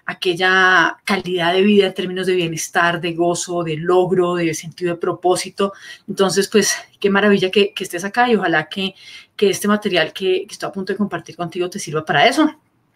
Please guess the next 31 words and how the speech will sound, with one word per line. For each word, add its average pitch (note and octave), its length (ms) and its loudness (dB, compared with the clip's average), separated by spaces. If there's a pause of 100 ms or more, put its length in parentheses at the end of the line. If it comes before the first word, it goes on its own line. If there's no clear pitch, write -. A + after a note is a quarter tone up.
(140)
Ya E3 180 2
me F3 60 -2
están F#3 240 0
saludando, G#3 440 4
qué G3 100 -2
gusto E3+ 260 -4
que G3+ 60 -6
me F#3 40 -2
estén D#3+ 180 -10
saludando F3 420 0
y C4 380 2 (220)
recuerden F#3 320 -2
confirmarme F3 480 2
que G#3 100 -2
me F#3+ 80 -2
están D#3 360 -2
oyendo. G3 560 2 (640)
¿Y F#3+ 160 0
desde D3+ 180 -2
dónde? A#3 460 0
¿Desde E3 220 -8
dónde E3+ 180 -6
se - 80 -10
están E3 260 -6
vinculando? F3+ 540 0
Hola, F#3+ 340 0
Tony G#3 260 4
Castillejos G3+ 680 0 (360)
en G3 280 -4
Chiapas, C4 520 0
México. - 460 -6